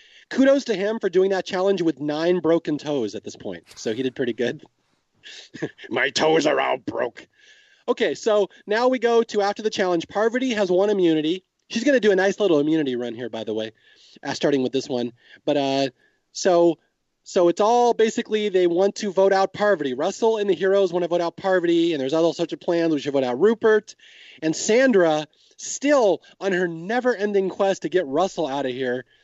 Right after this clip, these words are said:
she starts going with the heroes, and she says, "Let's all vote out Russell tonight." She goes to Rupert and Colby. And Rupert, of course, the master strategist that he is, <laughs> immediately goes to Russell and says, "Sandra wants to vote you out."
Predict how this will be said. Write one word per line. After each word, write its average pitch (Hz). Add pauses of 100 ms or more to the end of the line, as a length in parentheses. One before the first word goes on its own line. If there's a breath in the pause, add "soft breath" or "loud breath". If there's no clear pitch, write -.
(300 soft breath)
she 208
starts 208
going 180
with 156
the 143
heroes, 214
and 165
she -
says, 165 (300 soft breath)
"Let's 185
all 175
vote 165
out 156
Russell 208
tonight." 143
She 135
goes 139
to 143
Rupert 139
and 127
Colby. 131 (380 loud breath)
And 160
Rupert, 247
of 196
course, 160
the 160
master 175
strategist 156
that 123
he 151
is, 170 (180)
<laughs> -
immediately 175
goes 160
to 165
Russell 185
and 165
says, 160 (380 loud breath)
"Sandra 165
wants 143
to 160
vote 165
you 156
out." 151